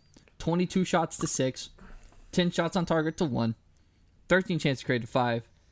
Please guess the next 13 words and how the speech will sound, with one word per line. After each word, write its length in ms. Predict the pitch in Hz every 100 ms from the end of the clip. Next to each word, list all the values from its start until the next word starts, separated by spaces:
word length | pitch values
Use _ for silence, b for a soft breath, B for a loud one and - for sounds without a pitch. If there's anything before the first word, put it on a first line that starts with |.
| - _
five 500 | - - 147 160 127
big 200 | 135 156
chances 400 | 143 143 127 123
created 340 | - 123 117 110 -
to 100 | -
none. 280 | 113 98 67 - - -
Dendoncker 480 | - 139 143 147 143
had 140 | 143 120
an 100 | -
own 220 | 175 180
goal, 260 | 165 160 156
but 180 | 135
then 300 | 123 123 120